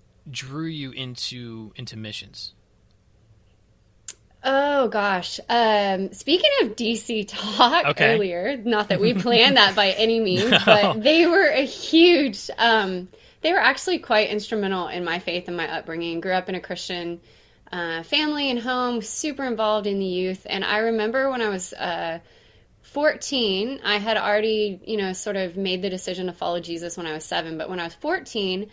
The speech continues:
Speaker 2: I was sitting at church camp in Oklahoma, probably in a hundred degree weather there as well. And there was a missionary preaching in this huge room. I mean, there's thousands of students. And he was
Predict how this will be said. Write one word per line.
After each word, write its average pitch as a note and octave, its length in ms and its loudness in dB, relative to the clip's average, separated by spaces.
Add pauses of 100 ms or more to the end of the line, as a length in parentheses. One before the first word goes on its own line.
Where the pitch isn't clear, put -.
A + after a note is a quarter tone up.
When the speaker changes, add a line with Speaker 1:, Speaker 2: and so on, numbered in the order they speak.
(300)
Speaker 2:
I - 80 -4
was G#3+ 100 -4
sitting B3+ 280 0
at - 140 -4
church - 340 -4
camp F#3+ 440 -2
in F#3 400 -4
Oklahoma, G3+ 760 -4 (340)
probably C4 600 2
in G3 100 0
a - 160 -6 (200)
hundred G#3 340 -2
degree F#3 220 -4
weather E3+ 300 0
there D#3+ 240 -2
as E3 140 -10
well. F3 400 -4 (460)
And A3 380 6
there G#3+ 240 2
was A#3 300 4
a - 80 -4
missionary G3+ 760 -2 (140)
preaching G3+ 600 0
in G3+ 200 -4
this G3 180 -2
huge F4 380 0
room. C4+ 200 -2
I G#3 60 0
mean, G3 140 0
there's G3+ 180 -4
thousands C4 600 -2
of G3 80 -8
students. E3+ 560 -6 (100)
And G3 440 -4 (800)
he D4+ 220 -4
was D4+ 360 0